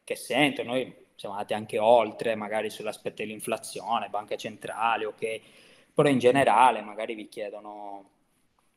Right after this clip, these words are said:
curiosità, a me è capitato, anche piccole cose, questo delle cripto magari ve lo chiedono, le criptovalute, ehm, e magari evitare quegli investimenti, insomma,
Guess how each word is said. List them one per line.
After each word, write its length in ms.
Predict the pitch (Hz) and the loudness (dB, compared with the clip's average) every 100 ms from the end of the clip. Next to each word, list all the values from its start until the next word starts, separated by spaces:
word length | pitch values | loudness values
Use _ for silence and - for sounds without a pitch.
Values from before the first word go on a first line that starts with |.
| _ _ - | _ _ -20
curiosità, 760 | - 120 123 113 113 104 120 120 | -6 -2 0 0 -4 0 2 4
a 60 | |
me 120 | 113 | 2
è 60 | 113 | -4
capitato, 760 | 113 110 107 104 117 107 - | -6 -8 -8 -4 -2 -2 -4
anche 220 | 107 107 120 | -8 -8 -10
piccole 420 | - 113 120 127 | -10 -6 -2 0
cose, 440 | - 143 135 127 | 6 6 6 4
questo 360 | - 147 147 151 | 4 4 4 0
delle 280 | 139 135 - | 2 0 -2
cripto 440 | 147 139 - 151 | -4 -4 -4 -4
magari 320 | 131 120 123 | 0 2 2
ve 80 | 120 | 2
lo 140 | 117 117 | 0 -2
chiedono, 560 | 127 110 113 127 135 | -2 -2 -2 -4 -6
le 160 | 123 - | -6 -8
criptovalute, 1080 | - 117 - 123 120 123 120 127 - 131 127 - - _ _ | -10 -18 -4 -2 0 -2 -2 -4 -2 -2 -2 -6 -20 _ _
ehm, 1080 | - 104 101 101 95 101 104 104 - 107 - _ _ _ _ _ _ - | -8 -6 -4 -4 -4 -6 -10 -12 -14 -18 -20 _ _ _ _ _ _ -18
e 60 | 104 | -14
magari 380 | 104 101 101 104 | -8 -4 -2 -2
evitare 600 | 107 110 120 110 110 104 | -6 -2 2 4 2 -4
quegli 200 | 107 104 | -6 -8
investimenti, 680 | 107 104 107 - 110 104 101 | -10 -10 -10 -10 -12 -12 -10
insomma, 380 | - 107 101 | -8 -6 -8